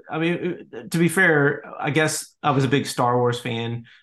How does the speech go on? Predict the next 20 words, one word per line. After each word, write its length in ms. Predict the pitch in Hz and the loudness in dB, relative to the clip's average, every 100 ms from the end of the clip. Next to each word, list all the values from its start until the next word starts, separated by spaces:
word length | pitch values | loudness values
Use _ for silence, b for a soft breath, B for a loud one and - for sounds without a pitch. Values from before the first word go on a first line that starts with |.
| B | B
uh, 380 | 117 113 107 107 | -2 0 0 -2
when 580 | - 120 127 120 117 - | -6 -6 -2 0 -2 -2
those 240 | 123 113 - | -2 -2 -2
came 140 | 120 | -2
out. 100 | 110 | 0
So, 160 | 123 110 | 0 2
like, 200 | 110 135 | 0 -2
you 80 | |
know, 40 | 110 | -4
it 40 | |
was, 160 | 104 104 | -4 -4
it 100 | 131 | -4
was 180 | 113 - | -4 -2
through 220 | 156 151 | 2 4
my 160 | 143 123 | 4 2
fandom 420 | 131 131 127 127 | 2 4 4 2
of 120 | 107 | 0
Star 260 | - 127 123 | 0 0 2
Wars 240 | 120 110 | 2 0
that 160 | 110 | -6